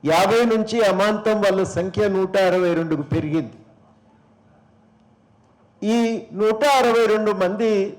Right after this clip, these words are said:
దాదాపు దేశ సంపదలో వాళ్ళొక ఇరవై ఐదు శాతం దాకా వాళ్ళు అనుభవిస్తూ ఉంటే, మరి నలభై శాతం ఆస్తి వాళ్ళ చేతుల్లో ఉంది.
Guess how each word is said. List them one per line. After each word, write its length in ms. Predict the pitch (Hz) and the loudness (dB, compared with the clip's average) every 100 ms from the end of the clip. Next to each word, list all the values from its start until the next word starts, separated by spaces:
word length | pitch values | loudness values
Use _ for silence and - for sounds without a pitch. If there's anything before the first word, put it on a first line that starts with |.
| 165 | -4
దాదాపు 600 | 175 180 214 220 247 214 | -2 2 2 2 0 -2
దేశ 380 | 165 190 196 208 | -2 -2 -2 -4
సంపదలో 840 | - 202 - 180 185 190 170 - - - 156 | -4 -6 -2 0 2 0 0 -4 -16 -8 -2
వాళ్ళొక 400 | 175 180 175 180 | 2 2 0 0
ఇరవై 400 | 175 165 185 185 | -2 0 0 0
ఐదు 260 | 175 160 | 0 -2
శాతం 480 | - 165 160 165 165 | -2 -2 0 -4 -2
దాకా 340 | 147 135 139 - - - _ _ _ _ _ _ | -4 -2 -8 -8 -16 -20 _ _ _ _ _ _
వాళ్ళు 240 | 156 165 160 | 0 2 2
అనుభవిస్తూ 640 | 156 160 190 175 - 180 | 0 0 0 0 -2 -2
ఉంటే, 580 | 170 156 185 160 147 - _ _ _ _ _ - | -2 -4 -2 -2 -4 -10 _ _ _ _ _ -4
మరి 200 | 165 170 | -2 -2
నలభై 460 | 165 175 190 226 | 0 0 2 0
శాతం 420 | 214 - 190 180 180 | 0 0 0 0 0
ఆస్తి 460 | 160 185 190 220 | 0 0 -4 -2
వాళ్ళ 300 | 196 175 165 156 | 0 0 0 -4
చేతుల్లో 420 | 156 151 147 139 135 | -6 -6 -4 -2 -2
ఉంది. 280 | 113 - | -6 -14